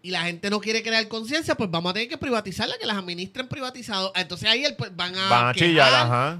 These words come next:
Speaker 1: van a chillar, van a pelear, ajá, pero si es que ustedes mismos se lo buscaron.
Speaker 2: Sí.
Speaker 1: Porque no cuidaste lo que tenías, ¿entiendes? Como, pues.
Speaker 2: No, y,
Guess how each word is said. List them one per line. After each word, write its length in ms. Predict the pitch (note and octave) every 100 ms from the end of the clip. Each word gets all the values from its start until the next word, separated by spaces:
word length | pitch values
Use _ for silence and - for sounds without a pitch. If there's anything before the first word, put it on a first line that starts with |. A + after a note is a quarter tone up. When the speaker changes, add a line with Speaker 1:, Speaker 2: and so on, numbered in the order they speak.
| D#3+
Speaker 1:
van 160 | F#3
a 80 | F#3+
chillar, 420 | G#3 F3+ F#3+ D4
van 180 | C#4 G3+
a 60 | F3+
pelear, 360 | F3+ F#3 A#3 C#4
ajá, 280 | G#3 G3+ A3
pero 160 | A#3+
si 140 | - F3
es 100 | E3
que 100 | G3
ustedes 360 | F#3+ G#3 G#3
mismos 320 | G3 G#3 A3+ A3
se 100 | A3
lo 140 | G#3
buscaron. 680 | F#3+ - F3+ F#3+ C#4 G4 D#3 -
Speaker 2:
Sí. 300 | A2 B2 C#3+ C3
Speaker 1:
Porque 280 | F#3+ F#3+ F#3+
no 120 | F#3
cuidaste 500 | G#3 A3 G#3+ B3+ C#4+
lo 120 | C4+
que 80 | A3+
tenías, 420 | A3 G3 A3+ E4+
¿entiendes? 380 | A3 G#3 B3 A3+
Como, 420 | - A3+ A3+ A3 G3
pues. 140 | - C5 -
Speaker 2:
No, 280 | A#2+ D#3+
y, 60 | G#3